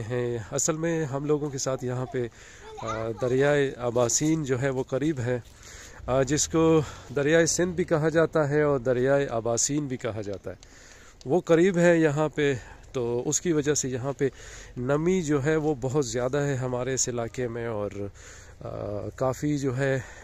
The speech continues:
ये धुंध जो है बहुत ज़्यादा होती है। इस वक्त अगर आपको मैं, आ, थोड़ा सा आगे जाऊँ, आ, काफ़ी फासले पर है, इतना करीब भी नहीं है। अगर वहाँ पे जाके दिखाऊँ दरिया के किनारे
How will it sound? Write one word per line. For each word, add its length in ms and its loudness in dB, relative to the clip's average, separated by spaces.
ये 180 -4
धुंध 300 -2
जो 100 -2
है 140 -4
बहुत 240 -4
ज़्यादा 280 -4
होती 280 -12
है। 120 -12
इस 160 -4
वक्त 240 0
अगर 200 2
आपको 320 0
मैं, 220 2
आ, 300 -4
थोड़ा 280 0
सा 180 0
आगे 220 0
जाऊँ, 340 0
आ, 880 -8
काफ़ी 320 -2
फासले 340 0
पर 180 -2
है, 280 -6
इतना 240 -4
करीब 300 -4
भी 120 -6
नहीं 200 -4
है। 100 -6
अगर 280 2
वहाँ 240 2
पे 140 -2
जाके 320 0
दिखाऊँ 380 -2
दरिया 340 4
के 140 -4
किनारे 400 -4